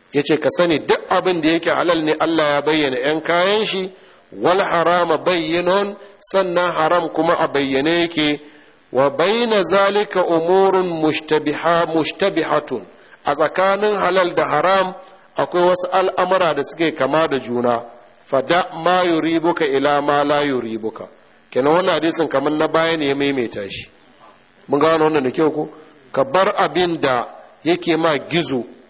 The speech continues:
zuwa ga abin da bai ma gizo. Duk abin da yake kokonto a zuciyanka ko, wallahi kai taka tsantsan wajen yin shi. Ko ka yi shi ya yi kyau ko, sai ya zama maka matsala nan gaba.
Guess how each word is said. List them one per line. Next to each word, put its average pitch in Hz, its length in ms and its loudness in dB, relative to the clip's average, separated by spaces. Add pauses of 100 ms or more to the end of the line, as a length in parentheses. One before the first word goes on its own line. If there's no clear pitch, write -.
zuwa 160 300 2
ga 147 160 0
abin 170 280 -2
da 156 320 2 (320)
bai 151 200 0
ma 143 200 0
gizo. 107 360 -10 (520)
Duk - 140 0 (100)
abin 180 300 0
da 160 80 2
yake 165 260 0
kokonto 160 540 0
a 156 120 4
zuciyanka 151 480 0
ko, 143 200 0 (340)
wallahi 160 300 2
kai 143 160 0
taka 139 320 0
tsantsan 147 320 0
wajen 147 280 0
yin 127 140 -2
shi. - 180 -10 (420)
Ko 190 220 2
ka 190 220 0
yi 196 180 0
shi 151 220 -4
ya 147 140 2
yi 147 120 0 (100)
kyau 165 260 -2
ko, 131 180 -4 (420)
sai 147 200 -2
ya 156 80 2
zama 160 160 2
maka 160 200 0
matsala 131 380 0
nan 110 180 -6
gaba. 87 240 -14